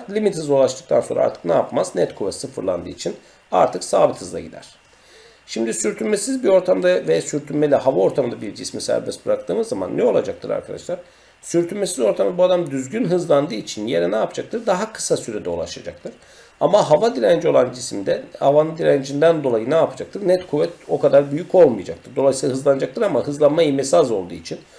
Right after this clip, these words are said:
ortalaması daha küçük olacak ve yere daha uzun sürede ulaşacaktır. Ve bu cismin yere çarpma hızı büyük bir hızken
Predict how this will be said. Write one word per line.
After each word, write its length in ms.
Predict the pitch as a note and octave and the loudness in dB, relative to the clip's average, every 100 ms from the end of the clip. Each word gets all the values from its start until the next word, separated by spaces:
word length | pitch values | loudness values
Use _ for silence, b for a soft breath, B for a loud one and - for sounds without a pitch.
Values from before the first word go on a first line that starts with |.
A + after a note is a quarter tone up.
| B B | B B
ortalaması 640 | - F3+ F#3 F#3 B2+ B2+ A3 | 8 8 8 4 4 4 4
daha 180 | F#3 | 4
küçük 200 | D#3 - | 4 -2
olacak 300 | G3+ A3 G3 | -4 -2 -4
ve 80 | G3+ | -2
yere 240 | F#3+ G#3+ G#3 | 0 2 2
daha 200 | E3 F#3 | 4 4
uzun 220 | C#3+ A#2+ | 2 0
sürede 380 | - F#2 E2 E2+ - - | -6 -8 -8 -10 -14 -8
ulaşacaktır. 640 | F#2 - E2+ F2+ - F3+ - b b b b | -6 -6 -12 -12 -10 -12 -12 b b b b
Ve 140 | F#3 F#3+ | 0 0
bu 80 | |
cismin 340 | G3 G#3 - G3 | -4 -6 -4 2
yere 240 | F#3 F3+ | 2 2
çarpma 380 | F3+ F3+ F3 F#3+ | 0 -2 0 -4
hızı 320 | F3+ D#3 C#3+ | -2 -2 -4
büyük 260 | C3+ G3+ - | -6 -8 -4
bir 100 | D3 | -4
hızken 440 | A2 F#2 - - | -4 -8 -4 -4